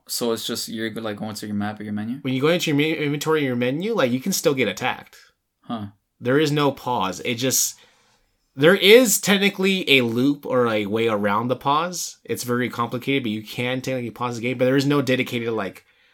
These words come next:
Speaker 2: "I'm gonna check my menu or check the options or check the map." And, like, the action around you doesn't stop.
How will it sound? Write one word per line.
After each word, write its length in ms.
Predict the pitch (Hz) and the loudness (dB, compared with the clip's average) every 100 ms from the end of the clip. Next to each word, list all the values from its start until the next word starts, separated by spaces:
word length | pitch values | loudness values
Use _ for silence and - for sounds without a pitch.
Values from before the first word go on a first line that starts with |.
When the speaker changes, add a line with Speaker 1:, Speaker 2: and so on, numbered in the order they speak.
| _ _ | _ _
Speaker 2:
"I'm 80 | 127 | 2
gonna 80 | 139 | 4
check 160 | 139 131 | 2 0
my 120 | 120 | 0
menu 340 | 113 117 113 | 0 -2 0
or 80 | 113 | -2
check 220 | 101 113 | -2 -4
the 100 | 110 | -4
options 440 | 90 110 104 120 101 | -2 -2 -2 -6 -6
or 60 | |
check 180 | 98 104 | -6 -6
the 60 | 101 | -6
map." 320 | 98 104 104 _ _ _ - | -6 -6 -8 _ _ _ -10
And, 100 | 113 | -6
like, 180 | 107 101 | -4 -4
the 160 | - 117 | -2 2
action 380 | 123 131 151 117 | 2 2 0 0
around 260 | 117 120 | 0 0
you 80 | 120 | 0
doesn't 240 | 107 98 | -2 -4
stop. 360 | - 104 - | -4 -6 -6